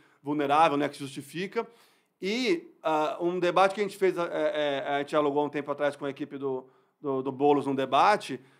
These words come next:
dá pra também fazer sistemas na periferia, pra galera poder ir no comércio do bairro, ir na O B S, ir no céu, e ter uma atividade econômica ali no, no bairro também, e não vai disputar com o metrô, e também você vai vendo quanto que aumenta esse uso, se de fato,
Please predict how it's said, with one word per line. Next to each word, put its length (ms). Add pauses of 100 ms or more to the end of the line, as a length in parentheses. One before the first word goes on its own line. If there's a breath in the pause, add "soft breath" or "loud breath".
(160 soft breath)
dá 200
pra 120
também 160
fazer 260
sistemas 460
na 100
periferia, 540
pra 120
galera 300
poder 340
ir 40
no 80
comércio 380
do 60
bairro, 340
ir 40
na 100
O 40
B 120
S, 400
ir 40
no 100
céu, 500 (340 loud breath)
e 100
ter 160
uma 120
atividade 480
econômica 360
ali 100
no, 100
no 120
bairro 360
também, 420 (220 soft breath)
e 100
não 160
vai 180
disputar 380
com 80
o 20
metrô, 200
e 40
também 180
você 100
vai 100
vendo 200
quanto 200
que 60
aumenta 280
esse 140
uso, 320
se 60
de 80
fato, 380